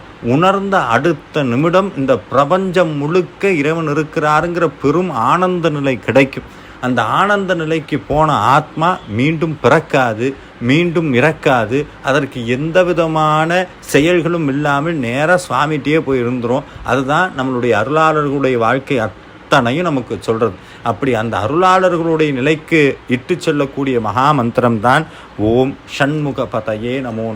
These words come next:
நமஹ. இந்த மந்திரத்தை ப-, பிரயோகம் செய்தால், இல்ல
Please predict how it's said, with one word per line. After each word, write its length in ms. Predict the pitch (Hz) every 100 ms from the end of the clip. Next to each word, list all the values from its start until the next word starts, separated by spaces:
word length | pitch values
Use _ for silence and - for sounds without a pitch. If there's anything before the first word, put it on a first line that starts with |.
| 104
நமஹ. 380 | 101 98 110 110 - -
இந்த 260 | 143 165 170
மந்திரத்தை 720 | 139 147 143 151 - 147 139 -
ப-, 220 | 123 117 -
பிரயோகம் 440 | 135 156 147 139
செய்தால், 460 | 120 110 107 127 135
இல்ல 180 | 123